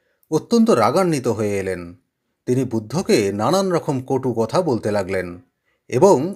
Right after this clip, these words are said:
অপমানজনক ভাষা ব্যবহার করলেন। কিন্তু বুদ্ধ সম্পূর্ণ নীরব রইলেন।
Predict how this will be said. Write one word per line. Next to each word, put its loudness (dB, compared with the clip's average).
অপমানজনক 0
ভাষা -2
ব্যবহার -2
করলেন। -8
কিন্তু 2
বুদ্ধ -4
সম্পূর্ণ -2
নীরব 2
রইলেন। -4